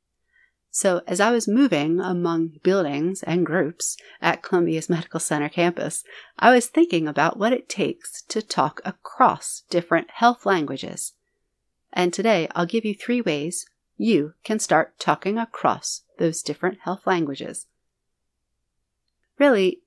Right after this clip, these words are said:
we are trying to do this talking across quite frequently in our lives. For example, from provider to patient. I frequently hear clinicians express concern about their own effectiveness in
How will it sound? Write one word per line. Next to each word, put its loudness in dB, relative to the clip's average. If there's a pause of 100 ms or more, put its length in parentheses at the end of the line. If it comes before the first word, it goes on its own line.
we 0
are 8
trying 2
to -8
do 0
this -4
talking -2
across 0 (680)
quite 2
frequently -2
in -6
our -4
lives. -10 (480)
For 0
example, -2 (500)
from 2
provider 2 (100)
to -6
patient. -4 (1300)
I 2
frequently 0
hear 2
clinicians -2
express -4
concern -6
about -2
their -4
own 0
effectiveness -6 (340)
in 0